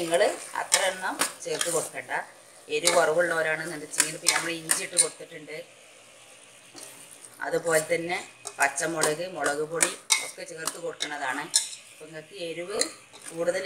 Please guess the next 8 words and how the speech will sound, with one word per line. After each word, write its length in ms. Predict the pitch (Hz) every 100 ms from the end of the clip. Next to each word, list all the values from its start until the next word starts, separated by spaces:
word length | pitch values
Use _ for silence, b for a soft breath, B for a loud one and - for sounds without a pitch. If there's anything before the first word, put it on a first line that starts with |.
| -
ഇഷ്ടമില്ലാത്തവരാണെന്നുണ്ടെങ്കിൽ 1300 | - 180 170 160 170 170 165 160 165 151 147 147 156 175 - - - - -
അധികം 320 | - - 185 262 - - - - - - - - 156
എരിവ് 220 | 165 180
ഇട്ട് 140 | 170 143
കൊടുക്കണ്ട. 320 | 131 107 104 - - - - - - - - - - - - - _ _ _ _ - _ _ _ - - - 185
നമ്മളിപ്പോൾ 360 | 180 208 202 165
ഇതിലേക്ക് 340 | 156 147 185 240 - - - - - - - - - - - - - - - - - - -
സാമ്പാർ 400 | 160 156 160 170